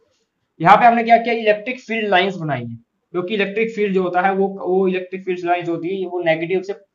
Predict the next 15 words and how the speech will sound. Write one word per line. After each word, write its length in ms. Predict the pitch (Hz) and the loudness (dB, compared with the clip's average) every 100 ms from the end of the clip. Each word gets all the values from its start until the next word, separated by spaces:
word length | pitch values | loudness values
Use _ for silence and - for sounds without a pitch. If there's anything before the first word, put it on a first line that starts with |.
| _ | _
पॉजिटिव 340 | 175 175 180 175 | 2 2 0 -4
की 80 | 156 | -4
तरफ 240 | 185 208 | -4 -2
मूव 200 | 165 160 | -2 -2
करती 300 | 151 - 160 | -4 -4 -4
है, 80 | 175 | -4
किसमें, 280 | 160 175 - | -4 -6 -8
इलेक्ट्रिक 800 | - _ _ _ 151 151 190 156 | -10 _ _ _ -6 -4 -4 -2
डायपोल 380 | 123 127 123 113 | -2 -4 -6 -8
में। 100 | 117 _ _ _ _ - | -12 _ _ _ _ -2
ये 180 | 190 254 | 2 6
हमने 240 | 233 233 | 6 4
बनाया 220 | 202 190 | 2 2
है 140 | 196 190 | 2 0
इलेक्ट्रिक 520 | 190 185 220 247 - | -2 -2 -4 -6 -8